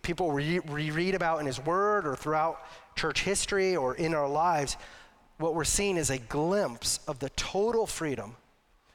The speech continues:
and perfect eternal life that we have coming very soon.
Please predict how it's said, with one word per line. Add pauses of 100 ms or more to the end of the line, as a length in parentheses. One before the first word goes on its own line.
(160)
and
perfect
eternal
life
that
we
have
coming
very
soon.